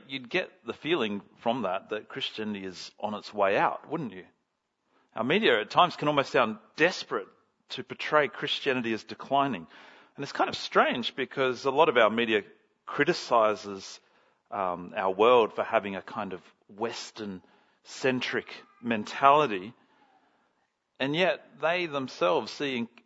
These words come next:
seem almost incapable of seeing Christianity any other way. They seem at times incapable of seeing that Christianity was never Western in the beginning,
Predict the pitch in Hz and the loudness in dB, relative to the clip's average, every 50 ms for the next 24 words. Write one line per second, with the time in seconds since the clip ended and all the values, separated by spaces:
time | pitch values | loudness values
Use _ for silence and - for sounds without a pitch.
0 | _ _ - - - - 139 135 127 135 143 143 147 151 151 139 - - - 131 | _ _ -20 -12 -8 -4 -4 -2 -2 -2 -2 -2 -2 -2 -4 -6 -8 -10 -10 -10
1 | 117 110 - - - - 190 214 - 339 254 - 120 120 113 - 85 113 113 - | -8 -8 -8 -8 -6 -6 -6 -6 -4 -6 -6 -4 -4 -6 -4 -4 -6 -6 -6 -8
2 | - - 156 156 151 147 135 127 113 - - - 151 143 - - - - 120 127 | -10 -6 -4 -4 -4 -4 -4 -6 -8 -10 -10 -10 -8 -8 -8 -8 -4 -4 -4 -2
3 | 165 175 135 107 98 104 - - 131 143 165 170 160 135 127 117 120 110 110 135 | -4 -4 -8 -10 -12 -14 -12 -10 -8 -8 -6 -4 -2 -2 0 0 0 0 0 0
4 | 214 302 - - - _ _ _ _ _ _ _ _ _ _ _ _ _ _ _ | 0 -2 -8 -14 -20 _ _ _ _ _ _ _ _ _ _ _ _ _ _ _
5 | _ _ _ _ _ _ _ _ _ - 135 135 135 127 - - 156 151 147 143 | _ _ _ _ _ _ _ _ _ 2 2 2 2 0 -4 -2 0 0 0 0
6 | 135 131 127 117 _ _ _ _ _ _ _ _ _ _ _ - - 110 - - | -2 -4 -6 -10 _ _ _ _ _ _ _ _ _ _ _ -4 -4 -4 -4 -2
7 | - 139 135 127 123 110 - 120 113 110 - 135 135 131 - 127 107 123 120 117 | 2 2 4 4 2 0 -2 -6 -8 -4 -2 -2 -2 -2 -2 -6 -8 -6 -4 -4
8 | 110 98 - - 135 131 127 120 110 107 101 - _ - - _ _ _ _ - | -4 -6 -6 -4 -2 -2 -2 -2 -2 -4 -6 -8 _ -20 -20 _ _ _ _ -10
9 | 135 127 - - - 190 185 - - - 156 156 196 - - - 101 104 101 110 | -10 -10 -10 -10 -10 -8 -6 -6 -6 -6 -6 -4 -4 -4 -6 -8 -10 -10 -8 -8
10 | 123 113 - - 127 131 147 180 214 208 170 113 98 - - _ _ _ _ _ | -8 -8 -6 -4 -2 0 2 2 2 2 0 -2 -2 -4 -8 _ _ _ _ _
11 | _ _ _ _ _ _ _ _ _ _ _ 117 107 113 113 110 - - - 107 | _ _ _ _ _ _ _ _ _ _ _ -2 0 0 0 -2 -6 -12 -14 -14
12 | 92 90 90 _ _ _ _ _ _ _ _ _ _ _ _ _ _ _ - 117 | -16 -16 -20 _ _ _ _ _ _ _ _ _ _ _ _ _ _ _ -10 -8
13 | 98 98 82 - 87 85 82 80 87 120 143 | -8 -10 -10 -12 -14 -14 -14 -16 -18 -20 -20